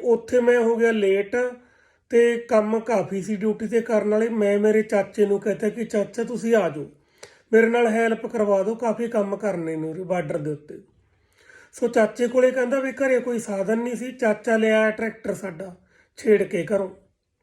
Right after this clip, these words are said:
ਤੇ ਟਰੈਕਟਰ ਜਿਹੜਾ ਹੈਗਾ ਸੀ ਉਹ ਸਾਡਾ ਸੁੱਖ ਨਾਲ ਪਲਿਆ ਹੋਇਆ ਸੀ,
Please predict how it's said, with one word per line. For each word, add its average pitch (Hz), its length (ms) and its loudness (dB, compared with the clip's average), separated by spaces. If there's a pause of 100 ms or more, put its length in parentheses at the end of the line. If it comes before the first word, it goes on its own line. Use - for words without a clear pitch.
(720)
ਤੇ 247 140 2
ਟਰੈਕਟਰ 247 840 2 (500)
ਜਿਹੜਾ 226 240 4
ਹੈਗਾ 233 320 -2
ਸੀ 254 280 -8
ਉਹ 302 200 -4
ਸਾਡਾ 240 360 2
ਸੁੱਖ 233 280 -8
ਨਾਲ 220 160 4
ਪਲਿਆ 208 360 4
ਹੋਇਆ 160 260 0
ਸੀ, - 220 -16